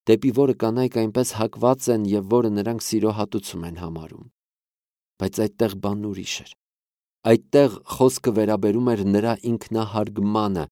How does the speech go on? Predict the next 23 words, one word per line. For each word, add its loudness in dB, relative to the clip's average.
նրա 4
որդու 0
պատվին, 0
որի 4
վիճակը -2
ստորացուցիչ -4
էր։ -18
Այն, 0
որ 6
Ֆիլիպն 2
այդ -2
չէր -2
հասկանում, -6
խիստ -2
վշտացնում -4
էր -14
Անետային։ -18
Այո, 0
ուշադրությամբ 0
նա 0
աչքի -2
չէր -4
ընկնում։ -14